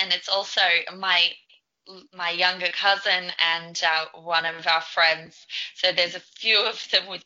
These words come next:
beady eyes. Um, I, but it, it's, it's more, um, I don't post a final team on,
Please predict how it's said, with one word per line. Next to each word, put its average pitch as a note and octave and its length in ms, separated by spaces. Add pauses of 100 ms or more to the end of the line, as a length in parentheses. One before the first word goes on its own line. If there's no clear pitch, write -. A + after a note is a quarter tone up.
beady E3 440
eyes. D#3 480 (420)
Um, F3 400 (640)
I, F3+ 480 (340)
but - 100
it, - 100 (260)
it's, - 480
it's - 240
more, F#3 460
um, D#3 720 (160)
I F3 40
don't F3 220
post E3+ 320
a - 60
final E3 460
team D#3+ 320
on, D3+ 180